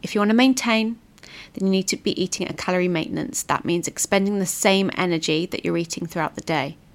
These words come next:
And if you wanna gain weight, especially muscle mass, you do need to be eating in a slight calorie surplus, and that is expending less energy throughout the day and consuming more. So find out your calorie and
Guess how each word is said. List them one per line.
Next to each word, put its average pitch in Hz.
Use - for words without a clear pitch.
And 190
if -
you 208
wanna 214
gain 196
weight, 185
especially -
muscle 202
mass, 185
you 190
do 220
need 208
to -
be -
eating 190
in 180
a 170
slight -
calorie 170
surplus, -
and 190
that 202
is 196
expending 196
less 202
energy 175
throughout 175
the 175
day 156
and 165
consuming 160
more. 160
So -
find 247
out 185
your 202
calorie 180
and 175